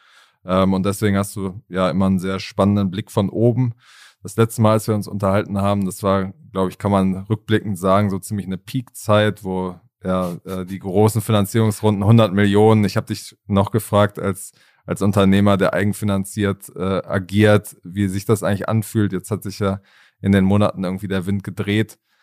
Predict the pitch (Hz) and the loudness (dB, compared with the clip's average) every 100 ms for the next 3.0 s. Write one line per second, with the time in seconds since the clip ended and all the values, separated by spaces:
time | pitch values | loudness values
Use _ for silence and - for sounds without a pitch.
0 | _ _ 98 - 101 98 - - 98 95 | _ _ -14 0 2 2 0 -8 -6 -6
1 | 87 98 - 104 - 95 101 - 101 101 | -6 -8 -2 -2 -2 -8 -6 -2 -2 -2
2 | 98 104 107 - - _ 98 95 98 98 | -2 0 -2 -6 -20 _ -6 -4 -2 -4